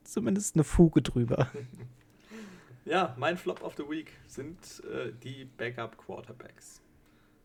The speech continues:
Speaker 2: Also, <laughs> boah, ich, ich konnte mich nicht mal für irgendeinen entscheiden. Da war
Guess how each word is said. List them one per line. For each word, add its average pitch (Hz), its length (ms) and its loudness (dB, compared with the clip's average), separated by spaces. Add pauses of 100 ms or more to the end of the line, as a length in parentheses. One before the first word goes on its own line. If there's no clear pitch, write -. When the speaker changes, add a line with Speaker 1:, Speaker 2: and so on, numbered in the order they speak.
Speaker 2:
Also, 113 640 -2 (160)
<laughs> - 140 -16
boah, - 480 -16 (140)
ich, - 200 -20
ich - 300 -16
konnte 160 300 0
mich 147 220 -8
nicht - 240 -12
mal 139 120 -2
für 131 200 -6
irgendeinen 120 460 -4
entscheiden. 123 560 -4 (340)
Da 107 140 -10
war 123 200 -2